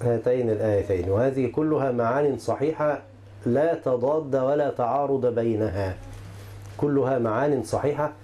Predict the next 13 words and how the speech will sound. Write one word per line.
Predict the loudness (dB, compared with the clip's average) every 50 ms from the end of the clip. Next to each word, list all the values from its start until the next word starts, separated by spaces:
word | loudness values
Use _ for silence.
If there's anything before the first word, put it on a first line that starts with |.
| -20 -20 -20 -18 -18 -10 -4
تصدق | -2 -2 -2 -2 -2 -2 0 0 0 -2 -6 -16 -18 -10 -6 -2
على | 0 0 2 2 2 2 2 2 0 0 -4 -10 -20 -20 -20 -20 -18 -18 -16 -16 -16 -16 -16 -16 -18 -18 -16 -14
ثواب | -8 -2 0 2 4 4 4 2 0 -2 -4 -2
قراءة | 0 2 2 2 2 2 0 0 -2 -2 -2
هاتين | -2 0 0 2 2 2 2 0 0 -4 -6 -8 -12 -16 -18 -18 -18 -16 -16 -16 -16 -16 -14 -6 -2
الآيتين، | 0 0 2 2 2 2 2 2 2 2 0 2 2 2 2 2 2 4 4 2 2 0 -4 -14 -20 -8 -2 0
ويصلح | 2 2 2 0 -2 -2 -2 -2 0 0 0 0 0 -2 -4 -4 -2 0
ويصح | 2 2 2 2 2 0 -2 -2 -2 -4 -4 -2 0 0 0 -4 -6 -10 -18 -20 -20 -20 -20 -18 -18 -18 -16 -16 -16 -16 -16 -16 -16 -8 -4
تفسير | -2 -2 -2 -2 -2 0 2 2 2 2 0 -4 -10 -16 -18 -18 -12 -6
كفتاه | -2 -2 -2 0 0 0 2 2 2 2 2 2 0 0 0
بكل | 0 0 0 0 0 0 2 2
هذه | 2 2 2 2 2 2 0
التفسيرات. | 0 0 -2 -4 -4 -4 -4 -2 -2 0 0 -2 -6